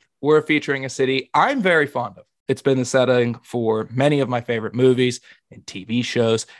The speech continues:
and it's got a nice little beer scene that's been quietly growing, uh, since the late eighties, early nineties.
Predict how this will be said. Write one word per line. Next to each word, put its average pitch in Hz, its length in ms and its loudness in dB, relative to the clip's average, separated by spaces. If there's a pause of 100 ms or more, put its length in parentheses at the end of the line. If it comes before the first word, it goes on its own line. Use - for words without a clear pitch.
(140)
and 202 300 2
it's - 160 -14
got 254 140 -4
a 247 40 -6
nice 247 240 -4
little 240 160 -4
beer 240 200 -6
scene 180 240 -2
that's 120 140 -10
been 131 140 -4
quietly 127 340 2
growing, 117 540 0 (300)
uh, 107 220 2
since - 340 -4
the 113 320 -6
late 113 240 0
eighties, 110 500 -4
early 107 320 -4
nineties. 104 640 -6